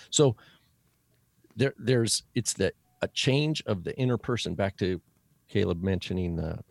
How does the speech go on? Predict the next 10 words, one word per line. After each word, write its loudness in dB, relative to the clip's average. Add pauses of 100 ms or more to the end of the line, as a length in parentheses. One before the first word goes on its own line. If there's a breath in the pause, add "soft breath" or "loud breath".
uh, -10
Jeremiah -2
thirty-one. -4 (360 loud breath)
It's 0
a -2
change 0
of -2
the -4
inner 0
person -2